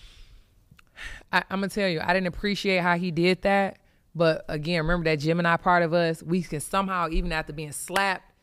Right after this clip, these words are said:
be like, "I can see why you slapped my crazy ass." Because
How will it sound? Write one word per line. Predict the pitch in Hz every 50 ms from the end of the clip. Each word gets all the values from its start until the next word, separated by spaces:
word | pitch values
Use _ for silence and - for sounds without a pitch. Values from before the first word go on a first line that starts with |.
| - - - -
be | 160 156
like, | 160 156 143 143 139
"I | 147
can | - - -
see | - - 208
why | 180 175
you | 165 147
slapped | 139 - - - 156 151 - -
my | - -
crazy | - - 135 131 123 123 - 139 -
ass." | - 65 - - - - - - - _ _ _ _ _ _ _ _ _ _ _ _ _ - - - - - -
Because | 156 175 160 - 214 214 214 208 202 196 196 190 185 180 170 - - -